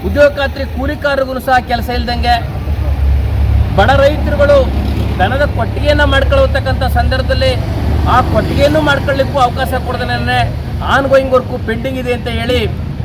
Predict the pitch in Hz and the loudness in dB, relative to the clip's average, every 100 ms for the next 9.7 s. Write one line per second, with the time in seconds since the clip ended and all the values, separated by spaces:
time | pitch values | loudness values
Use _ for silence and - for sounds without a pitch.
0 | - 202 190 214 277 302 294 277 262 262 | -2 2 2 2 2 2 0 -2 -2 -2
1 | 254 233 240 240 240 233 226 226 226 220 | -2 -2 0 0 -2 -2 -2 -2 -2 -2
2 | 196 - - - - 214 254 269 254 - | -2 -2 -4 -6 -2 0 2 2 0 0
3 | - - - 220 214 220 220 208 196 180 | -2 -2 -2 -2 0 0 0 -2 -2 -2
4 | - - - - - - - - - 233 | -2 -4 -4 -4 -4 -4 -6 -4 -4 -2
5 | 269 285 277 269 269 294 302 285 - - | 0 2 4 2 2 0 2 0 -4 -8
6 | - - - - 196 285 302 294 294 285 | -8 -8 -8 -4 -2 -2 -2 -2 2 4
7 | 277 277 277 269 269 262 262 254 - - | 4 2 0 0 0 2 2 0 -6 -8
8 | - 196 226 277 285 277 269 - 262 269 | -4 -2 0 0 0 -2 -2 -2 -4 0
9 | 269 262 254 - 247 254 | 2 2 0 -2 0 2